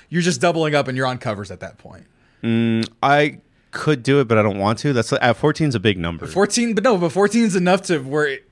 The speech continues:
Speaker 1: oh man, there's a whole month of fucking Christmas.
Speaker 2: I mean, there's
Speaker 1: I've
Speaker 2: more,
Speaker 1: already
Speaker 2: th-,
Speaker 1: recycled those
Speaker 2: th-,
Speaker 1: fourteen
Speaker 2: there's
Speaker 1: songs.
Speaker 2: more Christmas songs than there is any other holiday.
Speaker 1: Which is why the other ones don't have songs.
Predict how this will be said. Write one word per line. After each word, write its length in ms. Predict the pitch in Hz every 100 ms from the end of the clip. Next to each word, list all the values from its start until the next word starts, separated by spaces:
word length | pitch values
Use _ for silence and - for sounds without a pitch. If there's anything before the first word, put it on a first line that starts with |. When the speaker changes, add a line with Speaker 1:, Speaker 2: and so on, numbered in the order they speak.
| -
Speaker 1:
oh 140 | 208
man, 340 | 202 190 135 113
there's 260 | 170 175 156
a 100 | 160
whole 220 | 156 190
month 200 | 180 190
of 140 | 180 151
fucking 400 | 139 - 208 165
Christmas. 580 | 208 202 165 127 113 - - - -
Speaker 2:
I 40 |
mean, 180 | 147 165
there's 140 | 156
Speaker 1:
I've 80 | 185
Speaker 2:
more, 140 | 185 196
Speaker 1:
already 200 | 226 233
Speaker 2:
th-, 140 | 220
Speaker 1:
recycled 400 | - 233 220 180
those 160 | 151 220
Speaker 2:
th-, 100 | 160
Speaker 1:
fourteen 380 | 170 - 269 -
Speaker 2:
there's 180 | 151 170
Speaker 1:
songs. 100 | 170
Speaker 2:
more 220 | 185 202
Christmas 500 | - - 151 160 117
songs 300 | - 104 104
than 120 | 101
there 120 | 104 113
is 160 | 104 -
any 200 | 110 104
other 280 | 107 92 82
holiday. 480 | 80 80 80 87 98 -
Speaker 1:
Which 280 | 143 170 -
is 140 | 143
why 220 | 143 190
the 120 | 185 180
other 120 | 165
ones 180 | 180 147
don't 220 | 160 160
have 160 | 170 170
songs. 640 | 185 196 175 95 67 -